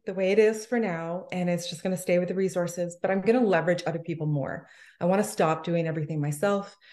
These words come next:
I wanna stop repeating what the other people are already doing super, super well. I don't need to do that. I just need to tell folks that other people exist with these wonderful resources. So Girl Gone Good's gonna stay the way it is for now. Um, but I am dipping my toe into,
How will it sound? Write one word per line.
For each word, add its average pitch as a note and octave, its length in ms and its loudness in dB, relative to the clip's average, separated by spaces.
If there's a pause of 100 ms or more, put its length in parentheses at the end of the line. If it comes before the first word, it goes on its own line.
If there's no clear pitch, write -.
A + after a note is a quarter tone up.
(180)
I E3+ 40 -4
wanna E3+ 180 0
stop E3 460 -2
repeating E3+ 540 -2
what D3+ 140 -4
the D3+ 200 -4
other E3+ 180 0
people E3+ 320 -6
are D3+ 180 -6
already D#3+ 240 -4
doing D#3+ 340 -2
super, E3+ 320 -8
super E3+ 240 -8
well. E3 380 -4
I F3 100 -2
don't E3+ 140 -2
need D#3 160 -6
to D3+ 80 -6
do C#3+ 160 -8
that. C#3 260 -10
I E3 80 0
just E3+ 220 -6
need E3 140 -4
to - 60 -20
tell D3+ 220 -6
folks - 340 -6 (360)
that - 380 -6 (120)
other E3+ 240 2
people D#3 320 -6
exist C#3+ 640 -8
with D#3 120 -2
these C#3+ 220 -6
wonderful C#3 460 -4
resources. - 680 -12 (440)
So E3 100 -8
Girl F3+ 220 0
Gone A3+ 180 4
Good's G#3 220 2
gonna E3+ 180 -4
stay D3+ 180 -6
the D3 100 -2
way C#3+ 120 0
it C#3 80 -2
is - 200 -8
for - 120 -10
now. - 320 -10 (720)
Um, F#3 340 -2
but G3 140 -6
I A3+ 80 -2
am D4+ 240 6
dipping D#4+ 280 4
my C#4 140 8
toe B3+ 400 4
into, G#3+ 1040 2